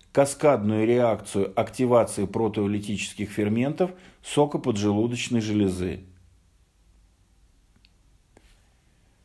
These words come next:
Хочется надеяться, что вы уже обратили внимание, что протеазы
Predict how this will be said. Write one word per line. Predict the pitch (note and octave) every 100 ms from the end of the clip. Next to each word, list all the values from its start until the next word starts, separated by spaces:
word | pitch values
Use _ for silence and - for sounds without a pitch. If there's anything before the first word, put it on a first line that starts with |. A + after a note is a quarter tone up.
| _ _ _ _ _ _ _ _ -
Хочется | G3 G3 - D#3
надеяться, | D3+ B2+ C3 B2+ B2+ C#3+
что | - C3+
вы | C3+
уже | C#3 B2+ C3+
обратили | B2+ C3 C3+ C#3+
внимание, | B2+ C#3 D#3 D3 G2 F2 - - - _ _ _ -
что | - C3 A#2+
протеазы | G#2 C3 C3 C#3+ B2 G#2+ G2+ F#2+